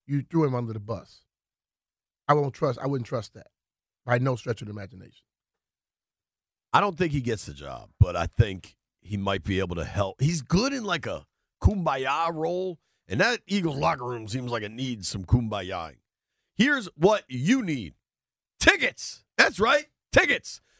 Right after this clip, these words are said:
Speaker 2: Caller number ten right now, eight hundred six three six one oh six seven. You get two tickets to one oh six seven The Fan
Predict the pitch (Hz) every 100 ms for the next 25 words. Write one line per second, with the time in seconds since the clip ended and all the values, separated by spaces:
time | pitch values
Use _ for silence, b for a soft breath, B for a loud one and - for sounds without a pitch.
0 | _ 214 277 269 247 220 - 240 220 156
1 | 147 208 185 214 196 165 208 208 180 156
2 | - 185 196 175 - 196 - 131 196 190
3 | 185 147 165 135 - 190 156 B B B
4 | 175 190 156 - - 294 269 - 185 160
5 | - - 135 196 262 233 208 - 196 165
6 | 143 - 180 196 190